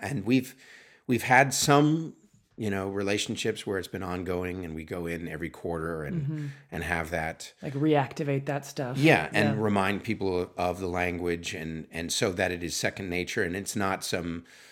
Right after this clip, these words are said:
Speaker 1: weird Esalen non, non-mainstream thing. It's,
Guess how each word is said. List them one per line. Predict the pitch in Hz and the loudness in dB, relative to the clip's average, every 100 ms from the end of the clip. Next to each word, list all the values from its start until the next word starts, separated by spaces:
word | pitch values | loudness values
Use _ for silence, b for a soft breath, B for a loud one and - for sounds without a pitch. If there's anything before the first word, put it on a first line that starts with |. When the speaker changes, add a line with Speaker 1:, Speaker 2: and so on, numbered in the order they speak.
| B _ | B _
Speaker 1:
weird | - 95 90 87 - | -8 -2 -2 -4 -6
Esalen | 85 82 101 87 80 80 85 | -4 -4 -2 -2 -2 -4 -8
non, | - 107 - 101 104 98 104 95 95 b b | -12 -10 -4 2 4 4 2 0 -4 b b
non-mainstream | 113 110 107 95 104 95 85 - 98 95 | 2 4 4 4 2 2 -2 0 -2 2
thing. | 202 156 92 92 | 4 4 4 0
It's, | 101 - - | 0 0 -4